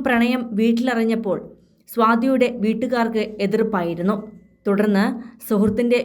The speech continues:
വീട്ടിലേക്കാണെന്ന് പറഞ്ഞിറങ്ങിയ നടി നേരെ ക്ഷേത്രത്തിലെത്തി വിവാഹം കഴിക്കുകയും പിന്നീട് അച്ഛനമ്മമാരുമായി അടുപ്പത്തിലാവുകയുമായിരുന്നു.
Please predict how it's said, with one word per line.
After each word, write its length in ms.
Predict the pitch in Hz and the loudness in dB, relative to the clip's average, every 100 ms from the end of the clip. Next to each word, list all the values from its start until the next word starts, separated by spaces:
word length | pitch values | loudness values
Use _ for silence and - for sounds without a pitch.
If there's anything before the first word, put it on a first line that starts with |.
| 196 | 0
വീട്ടിലേക്കാണെന്ന് 800 | 214 208 233 233 226 220 233 220 | -2 0 0 2 0 0 0 2
പറഞ്ഞിറങ്ങിയ 540 | 220 220 220 214 214 214 | 0 0 0 -2 -2 0
നടി 240 | 202 196 196 - - | 0 2 0 -4 -6
നേരെ 280 | 196 202 220 226 - | 0 2 2 0 -4
ക്ഷേത്രത്തിലെത്തി 720 | - 208 208 214 220 208 180 233 - - - | -4 -2 -2 -4 -2 -2 -2 -4 -8 -16 -8
വിവാഹം 420 | 214 202 208 226 233 | -2 2 2 2 2
കഴിക്കുകയും 580 | 220 202 208 208 208 175 - - | 2 2 0 -2 -2 -4 -6 -6
പിന്നീട് 380 | 208 202 226 226 214 - 196 | -2 0 2 0 -2 -4 -6
അച്ഛനമ്മമാരുമായി 840 | 196 240 233 226 220 214 208 202 202 190 | -4 -2 0 2 2 0 0 -2 0 0
അടുപ്പത്തിലാവുകയുമായിരുന്നു. 1300 | 190 196 226 226 196 202 202 202 170 165 165 180 | 0 -2 0 2 2 2 0 -2 -4 -6 -6 -6